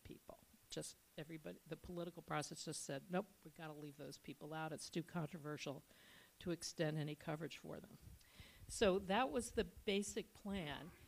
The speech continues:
And then there were pieces put in place around the law to make that work. Something called the individual responsibility requirement, which means that individuals ha-, being offered insurance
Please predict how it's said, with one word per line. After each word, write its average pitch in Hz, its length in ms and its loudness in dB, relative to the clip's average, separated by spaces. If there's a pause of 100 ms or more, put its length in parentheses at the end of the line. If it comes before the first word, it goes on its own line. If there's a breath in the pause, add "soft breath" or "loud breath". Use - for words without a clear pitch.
(120)
And 190 140 6
then 214 140 8
there 233 80 4
were 226 120 6
pieces 220 480 -4
put 208 240 0
in 185 80 -4
place 170 340 -12 (160)
around 214 360 -2
the 190 80 0
law 143 480 -4 (160)
to 202 100 2
make 175 300 2
that 156 200 -4
work. 170 460 0 (500 soft breath)
Something 180 400 -2
called 170 280 4
the 175 160 0
individual 180 680 2
responsibility 165 1160 -4 (100)
requirement, 151 720 -4
which - 240 -10
means 151 240 -6
that - 80 -10
individuals 180 560 -2
ha-, - 180 -12 (460 loud breath)
being 196 180 6
offered 226 400 4
insurance 196 460 0